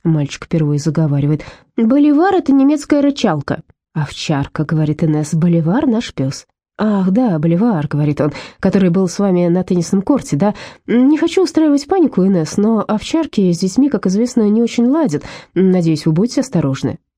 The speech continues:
Боливар — добрейшая собака на свете.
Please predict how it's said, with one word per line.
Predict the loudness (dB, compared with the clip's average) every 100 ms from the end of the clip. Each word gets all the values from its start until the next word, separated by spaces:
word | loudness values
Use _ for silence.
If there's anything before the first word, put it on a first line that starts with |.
| _ -4
Боливар — | 0 0 0 0 -2
добрейшая | -2 -2 0 -2 -2 -4 -8
собака | -6 -6 -6 -6 -6
на | -6
свете. | -6 -10 -10 -14